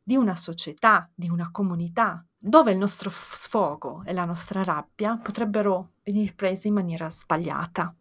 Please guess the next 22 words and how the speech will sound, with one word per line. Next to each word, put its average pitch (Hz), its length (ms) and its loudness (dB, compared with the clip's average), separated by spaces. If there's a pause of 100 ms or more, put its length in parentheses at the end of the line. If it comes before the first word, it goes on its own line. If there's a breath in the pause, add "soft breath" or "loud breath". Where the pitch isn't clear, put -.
Quindi, 170 680 0
invece 285 540 0
di 220 220 0
limitarci 190 640 2
ad 220 200 4
arrabbiarci 180 1200 2
e 220 80 0
a 202 80 6
urlare 208 580 6
ai 214 60 2
nostri 220 380 0
mariti 202 440 0
una 196 140 2
volta 208 340 0
che 202 380 0
ci 190 140 -6
sembra 202 400 4
che 202 100 -4
ci 185 120 -6
sia 196 200 0
in 175 220 0
atto 196 240 4